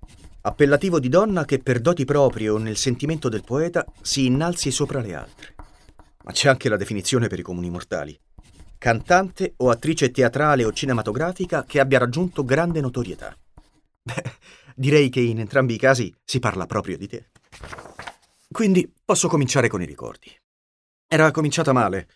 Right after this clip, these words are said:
con un certo distacco da parte mia. Tutto perché volevo fare l'indifferente davanti a un amico, facendo finta che no, io nella tua rete conturbante non ci sarei caduto. Come se ammirarti fosse una dimostrazione di debolezza, un atteggiamento da ragazzini.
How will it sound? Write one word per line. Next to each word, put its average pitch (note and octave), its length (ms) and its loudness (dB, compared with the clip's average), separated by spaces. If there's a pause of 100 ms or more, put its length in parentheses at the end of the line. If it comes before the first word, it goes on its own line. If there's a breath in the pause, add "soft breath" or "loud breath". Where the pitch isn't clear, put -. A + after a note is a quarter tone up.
(140)
con B2 160 -4
un A2+ 80 -2
certo B2+ 300 -2
distacco G2+ 640 0
da F2 100 -8
parte E2+ 280 -12
mia. C#2+ 220 -14 (580)
Tutto F3+ 300 2
perché B2+ 240 2
volevo A#2+ 240 4
fare C3 180 2
l'indifferente A#2 600 0
davanti G2 300 -2
a F2+ 40 -2
un F2+ 100 -6
amico, F2 340 -8
facendo F2+ 320 -8
finta G2+ 280 -6
che F#2 140 -8
no, F#2+ 340 -6
io F#2+ 300 -6 (220 soft breath)
nella G#2+ 200 0
tua A2 140 0
rete B2+ 180 2
conturbante G2+ 760 -2
non E2+ 100 -10
ci G2+ 140 -6
sarei G2 220 -2
caduto. D2+ 480 -12 (500)
Come E3 240 2
se D3+ 100 2
ammirarti D3 460 0
fosse C3+ 260 -2
una A#2+ 140 0
dimostrazione C3+ 600 0
di A#2 100 0
debolezza, G2 680 -2 (160)
un B2+ 120 -2
atteggiamento D#3+ 500 0
da A#2+ 80 2
ragazzini. G#2+ 540 -8